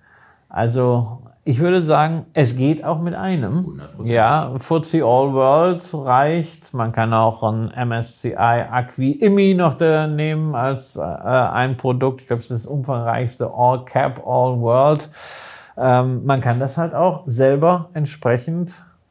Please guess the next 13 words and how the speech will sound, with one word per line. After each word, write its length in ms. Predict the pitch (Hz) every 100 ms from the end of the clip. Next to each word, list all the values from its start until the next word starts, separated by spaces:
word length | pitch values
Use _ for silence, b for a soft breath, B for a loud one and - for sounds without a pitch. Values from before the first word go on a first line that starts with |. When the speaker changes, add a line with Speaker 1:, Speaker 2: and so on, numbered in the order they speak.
| _
Speaker 1:
nach 460 | 127 123 131 123 -
eigenem 600 | - 117 139 151 147 139
Gusto 680 | 131 143 147 - 160 165 151 131
gewichten, 600 | 123 117 131 - - 156 -
aber 500 | 120 135 170 175 B B B -
im 140 | 123
fuzzy 340 | 123 151 151
All 240 | 131 110 120
World 360 | 143 175 175 - _ _ -
ist 340 | 170 - -
alles 380 | - 131 147 151
drin. 320 | 196 226 110
Und 420 | - - 107 -